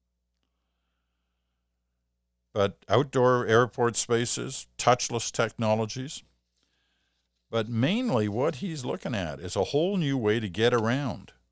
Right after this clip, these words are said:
once travelers are health and security screened.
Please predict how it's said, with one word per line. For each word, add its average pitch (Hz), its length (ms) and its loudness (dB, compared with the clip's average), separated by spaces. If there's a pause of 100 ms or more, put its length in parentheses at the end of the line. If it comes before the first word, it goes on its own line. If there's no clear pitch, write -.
(120)
once 117 300 0
travelers 95 640 -2
are 90 160 -2
health 104 520 -2
and 95 140 -6
security 85 800 -6 (120)
screened. - 640 -6